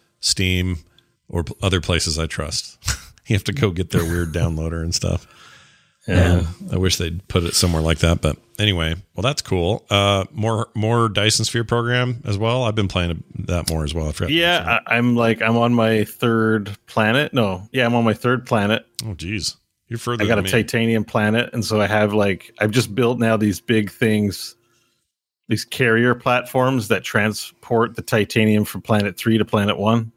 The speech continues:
Speaker 1: Yeah.
Speaker 2: And then when it gets to planet one, I gotta do things to make more different colored <laughs> cubes. At the end of the day, it's about making these energon cubes about different colors and
Speaker 1: Yeah.
Speaker 2: then using that to power more tech and get more sophisticated.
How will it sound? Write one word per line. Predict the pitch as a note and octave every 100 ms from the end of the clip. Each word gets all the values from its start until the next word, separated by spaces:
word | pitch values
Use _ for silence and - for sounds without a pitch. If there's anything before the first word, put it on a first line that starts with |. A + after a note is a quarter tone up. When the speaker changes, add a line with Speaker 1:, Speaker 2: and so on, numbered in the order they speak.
| -
Speaker 1:
Yeah. | F2+ F#2+ - _ _ _ _
Speaker 2:
And | G2+ G#2
then | G2+
when | G#2
it |
gets | G#2 G2+
to | -
planet | - G#2+ G2+
one, | G2+ G2+
I | G2
gotta | F#2+
do | F#2+ G#2+
things | - G#2+ G#2
to | -
make | G#2 G2 -
more | F#2+ G2+ F#2+
different | G2 A2+ G2
colored | G#2+ G#2+
<laughs> | -
cubes. | - - D3+ - - - - - C#3+ C#3 B2
At | C3
the | G3+
end |
of | A3
the |
day, | E3 F#3+
it's | E3
about | D3 C#3
making | C3+ C#3 C#3
these | G#2+ G#2
energon | A#2+ A2+ F#2+ F#2+ G2
cubes | - G#2 F#2+ B2
about | G2+ F#2
different | B2+ B2 G2+
colors | B2 G2+ E2 E2+ -
and | A2 G2+
Speaker 1:
Yeah. |
Speaker 2:
then | G2+
using | A#2+ B2
that | A#2 A2
to | -
power | C3+ A#2 G#2+
more | G#2+ G#2+
tech | - - - - - -
and | G2+ G2
get | A2
more | G#2+ G#2
sophisticated. | - G2+ G2+ - F#2 F#2 F2+